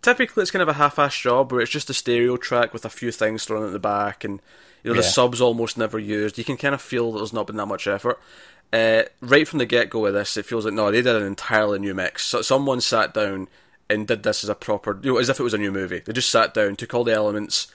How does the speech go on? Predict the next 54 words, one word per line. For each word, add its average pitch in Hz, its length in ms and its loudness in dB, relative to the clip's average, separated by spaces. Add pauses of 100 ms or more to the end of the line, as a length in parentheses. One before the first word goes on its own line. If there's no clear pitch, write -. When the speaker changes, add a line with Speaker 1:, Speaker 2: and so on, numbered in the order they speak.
(240)
Speaker 1:
and 104 140 0
Speaker 2:
Yeah. 98 160 0
Speaker 1:
did 104 160 2
it 95 140 -2 (140)
from 101 140 -16
scratch. - 540 -4 (200)
That's 127 200 0
what 113 80 -2
it - 80 -6
feels 104 280 -4
like. 82 280 -4 (560)
And, 95 220 -4
uh, 95 320 -2
you, 110 120 -4
you 117 120 -10
can 123 140 -4
really 123 160 2
feel - 320 -6
the 90 80 -4
difference. 98 280 -10
There's, 120 120 -4
you 139 60 0
know, 139 100 2
there's 131 160 2
only 143 260 4
a, 107 160 0 (640)
a - 80 -14
cou-, - 240 -4
I'd 190 180 2
only 254 140 2
say - 80 0
there's 110 140 -2
a - 20 -8
couple - 340 -12
of 92 120 -6
dozen 98 280 -2
movies, 92 520 -4 (240)
like, 110 120 -2
old 123 220 0
movies 107 280 -2
that 76 40 -2
have 87 100 -2
got 101 160 2
that 82 180 -2
treatment. - 420 -10 (400)
They 139 80 4
all, 170 100 12
they 165 80 6
all 214 120 10
get 208 160 6
the 185 60 0
visual 151 360 4
re-, 120 140 0
remasters, 107 640 -4